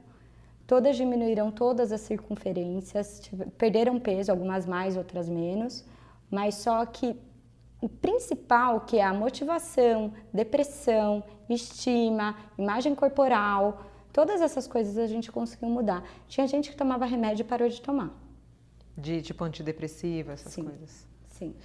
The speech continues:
Speaker 2: E o, e vo-, e esses grupos são mais ou menos homogêneos pra você fazer os treinos, eh, ou não? Varia? De idade,
Speaker 1: Não.
Speaker 2: de
Speaker 1: É, tem um critério de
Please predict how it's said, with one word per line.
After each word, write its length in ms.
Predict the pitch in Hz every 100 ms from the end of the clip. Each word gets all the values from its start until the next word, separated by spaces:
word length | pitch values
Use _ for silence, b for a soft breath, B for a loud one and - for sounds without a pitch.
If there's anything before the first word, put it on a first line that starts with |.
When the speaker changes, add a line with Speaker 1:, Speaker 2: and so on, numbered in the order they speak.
| B B -
Speaker 2:
E 140 | 226
o, 140 | 240
e 100 | 233
vo-, 180 | 208 226
e 120 | 208
esses 240 | 220 226 196
grupos 280 | 240 240 226
são 160 | 240
mais 280 | 233 190 180
ou 60 | 185
menos 260 | 180 170
homogêneos 500 | 175 170 165 196 202
pra 160 | - 170
você 220 | 160 170
fazer 240 | - 165
os 100 | 160
treinos, 680 | 160 175 160 156 156 - - -
eh, 280 | 160 156 147
ou 160 | - 170
não? 300 | 175 147 139 - -
Varia? 500 | 151 175 160 151 135 - B B -
De 100 | 185
idade, 720 | 165 160 185 185 160 143 220
Speaker 1:
Não. 240 | 226 175
Speaker 2:
de 260 | 160 151 139
Speaker 1:
É, 400 | - 202 196 190 180
tem 180 | - 247
um 120 | 294
critério 680 | 294 285 - 233 202 202 220
de 220 | 185 185